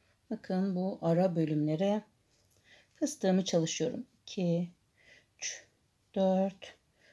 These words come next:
beş ve altı. Fıstığımı kapatıyorum.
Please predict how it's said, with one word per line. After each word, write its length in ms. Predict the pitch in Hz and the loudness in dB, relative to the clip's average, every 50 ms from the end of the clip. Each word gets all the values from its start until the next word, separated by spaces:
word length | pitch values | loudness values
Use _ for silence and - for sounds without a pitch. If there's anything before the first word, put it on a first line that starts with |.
| _ _ _ _ - | _ _ _ _ 2
beş 640 | 180 175 180 185 190 202 196 - - - - - - - - - - - - - _ _ - | 4 4 4 4 2 2 0 -2 -2 -2 -4 -8 -12 -16 -16 -16 -16 -16 -20 -20 _ _ 0
ve 140 | 240 233 - | 2 2 4
altı. 380 | - 160 156 151 - - 185 170 - _ _ _ _ _ _ _ _ _ _ _ _ _ _ _ _ _ - | 4 4 2 2 0 -8 -16 -18 -18 _ _ _ _ _ _ _ _ _ _ _ _ _ _ _ _ _ 0
Fıstığımı 560 | 294 262 254 - - - 180 165 160 156 156 | 2 2 2 0 -2 0 2 4 4 4 2
kapatıyorum. 840 | - - - - 220 220 - - 226 226 220 220 220 220 220 220 | -2 -4 -2 0 0 0 2 4 6 6 8 8 6 6 4 2